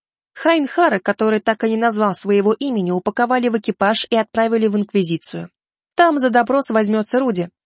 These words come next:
и я, честно говоря, не завидовал чудовищу, зная, как именно Руди ведет допросы. У него говорили все, даже глухонемые камни.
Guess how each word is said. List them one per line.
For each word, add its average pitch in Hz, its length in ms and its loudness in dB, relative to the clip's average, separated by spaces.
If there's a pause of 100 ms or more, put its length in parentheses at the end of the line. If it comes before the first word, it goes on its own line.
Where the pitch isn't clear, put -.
(140)
и 311 60 -2
я, 294 240 4
честно 262 340 -2
говоря, 233 360 2
не 220 100 2
завидовал 208 480 0
чудовищу, 165 580 -4 (360)
зная, 220 400 2
как - 300 -4
именно 185 340 2
Руди 202 240 0
ведет 175 260 0
допросы. - 480 -6 (460)
У 294 60 -2
него 269 280 2
говорили 233 460 2
все, 247 240 -2
даже 185 260 2
глухонемые 185 640 0
камни. 185 420 -6